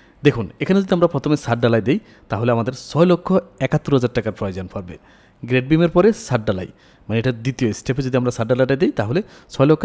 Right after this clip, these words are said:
একাত্তর হাজার টাকার প্রয়োজন পড়বে। এই ছয় লক্ষ একাত্তর হাজার টাকা দিয়ে আমরা একশো ছিয়ানব্বই ব্যাগ সিমেন্টের পাশাপাশি তেতাল্লিশশো কেজি রড কিনতে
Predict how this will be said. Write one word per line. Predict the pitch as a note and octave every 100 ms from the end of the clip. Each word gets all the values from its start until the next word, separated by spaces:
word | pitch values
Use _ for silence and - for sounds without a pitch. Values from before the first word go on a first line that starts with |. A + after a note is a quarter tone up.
| D#3+
একাত্তর | - -
হাজার | G#2 G#2
টাকার | G2+ G2+ -
প্রয়োজন | G2 F2+ F2+
পড়বে। | G#2 E2 D#2+ _ _ - _ -
এই | D#3
ছয় | - G#3
লক্ষ | A3 A3
একাত্তর | E3 F3+ -
হাজার | F#3+ G3
টাকা | F#3+ D3+
দিয়ে | B2 A2
আমরা | A#2 G#3+ - - _ -
একশো | - F#3
ছিয়ানব্বই | - E3 F#3 F#3
ব্যাগ | F#3 -
সিমেন্টের | C3+ C3 C3+
পাশাপাশি | A#2+ B2+ B2+ A#2 A2+ -
তেতাল্লিশশো | - F#3 F#3 - F3+
কেজি | E3+ D3 A#2
রড | A#2 -
কিনতে | F3